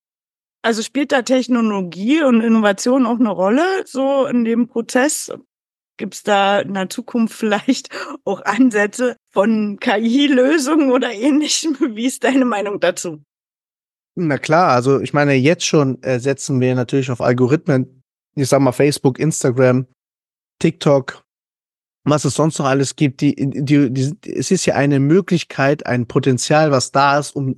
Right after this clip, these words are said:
Speaker 2: um Werbetreibende wie wir und wie unseren Kunden dabei zu helfen, so sichtbar zu sein, dass man halt ständig in, auf dem Mobiltelefon angezeigt wird. Allein die Tatsache, dass es so einen Algorithmus gibt, der über künstliche Intelligenz oder wie auch immer gesteuert wird,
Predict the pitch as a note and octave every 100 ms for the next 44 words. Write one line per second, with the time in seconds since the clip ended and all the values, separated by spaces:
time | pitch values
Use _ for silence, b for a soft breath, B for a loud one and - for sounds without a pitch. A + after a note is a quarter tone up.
0 | _ - C3+ B2 C#3 E3 F#3+ - C#3 C3
1 | B2 C3 B2 A#2 C3+ E3 F3+ - _ -
2 | B2 A#2 A2+ B2 A#2+ A#2 B2+ B2 - F3+
3 | E3+ C#3 C3 B2+ C3 A2+ C3+ D3+ E3+ D#3+
4 | - - D#3+ F#3+ E3+ G3 - C#3 - A#2+
5 | B2 C#3+ C#3 C3 C#3 C3 B2+ - D3+ F3
6 | D#3 C#3 C3+ - - D3 C3 F3+ F#3 D#3
7 | C#3+ C#3 A2+ C#3 C3 - A#2+ A2+ - G#2
8 | C#2+ - _ _ _ _ _ C#3+ D3 F#3+
9 | E3+ - E3 F#3 F3 D3+ C3+ A#2+ C3 C#3+
10 | C#3 D3+ C#3+ C#3 C3+ E3 E3+ D3+ - C#3
11 | B2 B2+ A2+ B2 A#2+ - E3+ E3+ D#3 C#3+
12 | - C#3 A#2+ C#3 D3+ C3 B2+ C#3 E3 F3+
13 | D#3+ - - D#3 C#3+ G#2 A#2 C3+ -